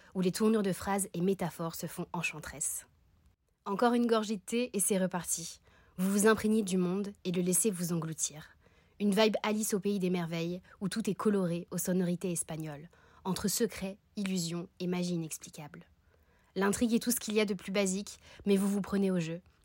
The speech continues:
car, il ne faut pas l'oublier, il s'agit d'un jeu. L'action ne s'arrête pas et chaque fin de chapitre vous surprend. Vous comprenez vite que l'autrice essaye de balader son lecteur, vous vous retrouvez avec plusieurs conjectures, et si certaines choses sont prévisibles, d'autres vous étonnent.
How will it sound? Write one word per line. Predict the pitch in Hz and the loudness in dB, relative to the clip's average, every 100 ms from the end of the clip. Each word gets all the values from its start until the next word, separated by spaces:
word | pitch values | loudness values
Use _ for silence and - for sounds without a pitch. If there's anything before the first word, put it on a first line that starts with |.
| - | 0
car, | 202 170 160 - | 4 4 2 0
il | 190 | 2
ne | 190 | 4
faut | 185 | 2
pas | 165 | 0
l'oublier, | 170 160 170 175 170 | -2 -2 -2 -4 -4
il | 170 | -2
s'agit | - 165 160 | -2 -2 -4
d'un | 165 160 | -4 -6
jeu. | 156 - _ _ - - - | -8 -12 _ _ -20 -18 -2
L'action | 202 196 247 | 0 4 6
ne | 233 | 8
s'arrête | 220 196 185 | 6 4 2
pas | - 165 - | 0 -2 -2
et | 185 | -2
chaque | 170 196 | -2 -2
fin | - 196 | 0 0
de | |
chapitre | 185 170 190 165 | -2 -6 -8 -8
vous | |
surprend. | 170 170 - - 151 _ _ _ - - | -6 -8 -10 -14 -16 _ _ _ -20 -8
Vous | - | -4
comprenez | 196 226 233 233 | 2 4 8 8
vite | 214 247 | 6 4
que | 233 | 4
l'autrice | 214 - 233 214 | 2 2 0 0
essaye | 190 202 | 0 -2
de | 175 | -2
balader | 170 185 180 190 | 0 2 2 0
son | 180 | 0
lecteur, | 165 - 156 175 - _ - - | -4 -4 -8 -8 -12 _ -16 -4
vous | 175 | 2
vous | 190 | 4
retrouvez | 202 - 202 214 | 2 2 0 2
avec | 175 160 | 0 -4
plusieurs | 202 185 196 | -2 -2 0
conjectures, | 202 190 180 - 170 185 - - - | 0 0 -2 -6 -6 -8 -12 -20 -6
et | 175 | 2
si | 208 | 4
certaines | 226 208 196 | 4 2 -2
choses | 202 214 | -2 -2
sont | 190 | -2
prévisibles, | - 202 175 160 180 175 170 | -2 -2 -2 -4 -4 -6 -10
d'autres | 160 160 180 - 160 | -8 -4 -4 -6 -10
vous | 160 151 | -10 -10
étonnent. | - 139 156 | -10 -16 -18